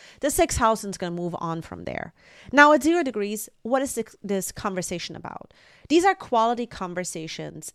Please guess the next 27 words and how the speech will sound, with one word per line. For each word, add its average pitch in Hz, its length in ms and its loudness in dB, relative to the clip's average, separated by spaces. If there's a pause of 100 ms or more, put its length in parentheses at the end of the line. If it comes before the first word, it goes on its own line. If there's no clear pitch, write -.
in 190 200 -6
regards 165 560 -6
to 156 440 -6 (360)
a 220 60 2
new 220 180 0
lifestyle 262 720 4
or 196 300 -2
a 180 80 -6
lifestyle 180 420 -4
contribution 175 680 -6
that 185 100 0
is 165 140 -4
happening 165 340 -4
at - 120 -20
this 143 120 -8
time, 214 380 0 (380)
and 233 160 2
you 269 300 4
having 233 400 2
to 214 200 0
organize 202 480 4
your 185 120 2
life 170 500 0
in 185 100 0
a 175 140 0
new 196 240 -2
way 180 360 4